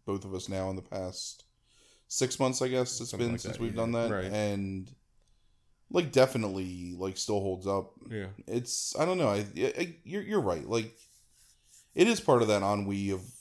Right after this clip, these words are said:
Speaker 1: like, his weird quirkiness, I think, at the time. And
Speaker 2: Mm-hmm.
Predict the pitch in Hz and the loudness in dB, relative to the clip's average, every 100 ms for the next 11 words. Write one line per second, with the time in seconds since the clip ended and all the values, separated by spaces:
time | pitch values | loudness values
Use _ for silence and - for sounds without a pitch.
0 | - - 101 113 101 113 101 95 95 101 | -18 -12 -2 -2 0 0 0 -2 -6 -6
1 | 98 98 95 - 101 - 95 92 - 92 | -4 -4 -6 -2 -2 -2 -4 -4 -4 -4
2 | 98 92 92 92 98 92 92 92 92 95 | -4 -6 -10 -4 -2 -2 -2 -4 -6 -8